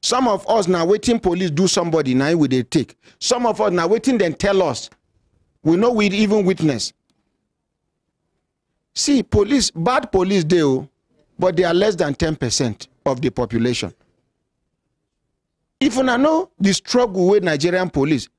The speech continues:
that is, no be From C P upward, oh.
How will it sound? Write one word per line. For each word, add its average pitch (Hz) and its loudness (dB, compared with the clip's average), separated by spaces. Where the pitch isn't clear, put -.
that 190 -2
is, 165 -2
no 190 2
be 156 2
From 156 0
C 190 0
P 156 2
upward, 143 0
oh. 113 -2